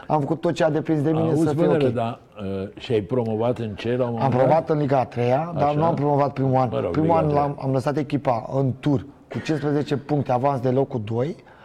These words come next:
Speaker 1: Am plecat Târgu Mureș, pentru că era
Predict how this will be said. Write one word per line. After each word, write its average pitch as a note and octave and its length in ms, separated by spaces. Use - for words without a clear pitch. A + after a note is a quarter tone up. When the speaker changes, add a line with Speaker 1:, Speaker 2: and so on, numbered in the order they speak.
Speaker 1:
Am C3 120
plecat C#3+ 280
Târgu D3+ 200
Mureș, C3 420
pentru B2 260
că C3+ 120
era C#3 640